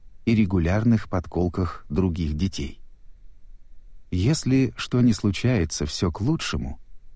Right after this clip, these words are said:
тогда это самое лучшее — невыразимая глупость. Навык говорить решил бы кучу проблем.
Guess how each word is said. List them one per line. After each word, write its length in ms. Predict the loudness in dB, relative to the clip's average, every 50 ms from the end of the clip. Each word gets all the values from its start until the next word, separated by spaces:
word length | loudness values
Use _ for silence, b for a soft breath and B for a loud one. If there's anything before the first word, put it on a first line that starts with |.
| -18 -18 -18 -18 -18 -18 -18 -18 -18 -18 -18 -18 -10 0
тогда 480 | 0 0 2 2 2 4 4 4 2 2 2
это 220 | 0 0 2 0
самое 480 | 0 2 2 4 4 6 4 4 4 4
лучшее — 720 | 4 4 4 4 2 2 -2 -2 0 0 0 -2 -4 -6 -10 -16 -16 -14 -14 -12 -4 2
невыразимая 920 | 4 6 6 6 4 4 4 2 2 4 4 4 6 6 6 6 6 4
глупость. 680 | 4 2 2 2 2 0 0 -2 -8 -10 -10 -10 -12 -14 -14 -16 -16 -16 -16 -14 -14 -14 -16 -16 -18 -16 -18 -18 -18 -18 -20 -20 -20 -20 -20 -20 -20 -18 -12 -4 2
Навык 500 | 4 4 4 4 4 2 0 0 -2 -4
говорить 720 | -2 0 2 4 4 4 4 4 2 0 -2 -10 -12 -12 -14 -14 -18 -12 -2
решил 440 | 0 2 4 4 2 2 2 2 4
бы 140 | 4 4 2
кучу 380 | 2 2 0 0 0 0 -2 -2
проблем. 560 | 0 -2 -2 0 0 -2 -2 -2 -4 -8